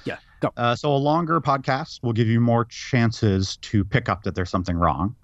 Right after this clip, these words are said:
Speaker 1: Yeah.
Speaker 2: Um,
Speaker 1: Oh, yeah.
Speaker 2: so
Speaker 1: Yeah.
Speaker 2: that's right. So, um, so the A Is will probably do shorter podcasts just for that reason, 'cause they're
Speaker 1: Yeah.
Speaker 2: trying to not be discovered.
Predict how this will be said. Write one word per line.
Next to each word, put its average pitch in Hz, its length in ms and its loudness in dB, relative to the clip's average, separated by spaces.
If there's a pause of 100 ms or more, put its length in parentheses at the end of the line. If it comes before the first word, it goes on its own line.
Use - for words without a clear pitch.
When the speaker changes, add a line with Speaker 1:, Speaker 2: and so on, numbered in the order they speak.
(1000)
Speaker 1:
Yeah. 120 180 2 (200)
Speaker 2:
Um, 92 300 0
Speaker 1:
Oh, 143 120 4
yeah. 117 140 -2
Speaker 2:
so 98 420 0
Speaker 1:
Yeah. 98 160 -4 (240)
Speaker 2:
that's 110 160 -2
right. 92 200 -2
So, 107 440 0
um, 107 320 0
so 120 160 0
the 113 100 0
A 123 340 2
Is 120 120 -4
will 113 80 -2
probably 104 260 0
do 95 140 -2
shorter 95 400 0
podcasts - 880 -4 (1160)
just 101 160 0
for 101 80 2
that 87 160 2
reason, 87 260 2
'cause 196 240 2
they're 120 80 -4
Speaker 1:
Yeah. 104 60 -10
Speaker 2:
trying 90 260 -2
to - 80 -14
not 90 280 2
be 98 120 -2
discovered. 90 500 -2